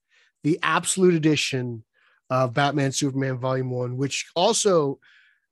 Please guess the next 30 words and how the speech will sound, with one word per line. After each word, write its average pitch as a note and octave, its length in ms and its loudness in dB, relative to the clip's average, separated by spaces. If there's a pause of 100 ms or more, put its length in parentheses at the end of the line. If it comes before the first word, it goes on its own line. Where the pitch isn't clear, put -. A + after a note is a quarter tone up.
uh, C3 160 -2
contains D3 680 -2
the, C3 420 -4
uh, A#2+ 260 -6
Jeff D3 340 0
Loeb, C#3 280 0 (140)
Ed D3 160 -2
McGuinness C#3+ 580 0
tale, C3 520 -6 (340)
uh, B2 140 0
Superman C#3+ 360 0
Batman, C3 420 0 (100)
uh, C3 100 0
Public C#3 400 -6
Enemies. A2+ 560 -6 (500)
Uh, A#2+ 240 -4
so C3+ 240 -4
you C3+ 160 -2
get B2+ 280 -2
two G3+ 240 2
great E3 240 4
stories D#3+ 460 2
in D3+ 100 -2
this, D3+ 240 -4
uh, C#3 280 -4
in D3+ 80 -6
this C#3 120 -6
Absolute C#3 400 -6
Edition. B2+ 520 -2 (440)
Um, A2 600 -6